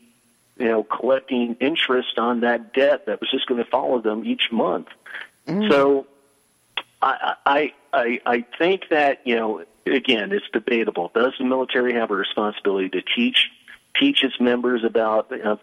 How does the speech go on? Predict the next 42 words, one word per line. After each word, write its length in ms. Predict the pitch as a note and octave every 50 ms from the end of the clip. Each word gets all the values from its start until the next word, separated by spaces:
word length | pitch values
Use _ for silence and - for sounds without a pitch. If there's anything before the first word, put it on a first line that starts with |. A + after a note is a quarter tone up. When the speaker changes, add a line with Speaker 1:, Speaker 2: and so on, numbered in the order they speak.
| _ -
Speaker 1:
being 200 | - A#2 A#2 A2+
financially 640 | - - A2+ A2+ A2+ A2+ A#2 A2+ - A#2 A2 A2 A2
responsible? 840 | G#2 G2+ - - - A#2+ A2+ A#2+ A#2 - - A2 A2+ A#2 A2+ A#2 - - - - _ _ _ _ -
I 120 | - B2 A#2+
thi-, 180 | - - D3+ -
I, 180 | B3 A#2 A#2 - _ _ _ _ _ _ -
I 80 | - A#2+
don't 180 | C#3 C#3+ C#3+
think 140 | - D3+ B2
there's 160 | A#2+ A2 -
any 320 | B2 C3 C#3+ D3 B2+ A#2+ - - -
debate 320 | A2+ - A#2+ A#2+ A2+ G#2+
at 140 | G#2 G2+ E2+
all. 400 | F2 A#2 C#3 C3+ A#2 G2+ G2 F#2
It's 220 | - A2+ G#2 - -
in 140 | C3 C#3 C#3
their 140 | B2+ A#2 G2+
best 240 | - G#2+ G2+ - -
interest 540 | A2 A2 C#3 D#3+ A2+ - A#2 G2 F#2+ - - - - - - _
for 360 | - A2+ G2 G2 G2 G2+ - _ - - G2
servicemen 500 | G2 A2 G#2 G2+ G2+ - - G#2 G2 F#2+
and 100 | F#2 F2+
women 300 | G2 G2 G2 G2 G2 F#2+
and 100 | F#2+ F2+
their 140 | F#2 F#2 -
families 420 | - G#2 G2+ F#2+ F#2 F#2 F2+ F2+ - - -
to 40 |
be 220 | G2+ - G2 F#2 F2+
financially 640 | - G2+ F#2 F2+ F2+ F2+ F2 - - F2 E2+ E2 E2
responsible. 800 | D#2+ E2 - - - - E2 D#2 D#2+ - - - - - - _ _ - - - - - - - -
I 60 | A#2
think 220 | A#2 - A#2+ A2 A#2
it 100 | - -
makes 320 | G#2+ A2 A2 A2 G#2 - - -
for 240 | - A2 G#2+ G#2+ G2
a 60 | G2
more 480 | G2 G2 G2 G2 G2 G2 G2 G2 F#2+ - -
effective 680 | F#2+ - - - A#2+ A#2+ A#2 - - A#2 A2 G#2+ G2+
and 100 | F#2+ F2+
efficient 560 | F2 E2 - - A2 B2 - - - - -
military 880 | G#2 G2 F2+ F2+ F2 D#2+ - - F2 D#2+ F2 G2 G#2 G#2+ G2+ E2+ F#2 F#2
if 80 | F2+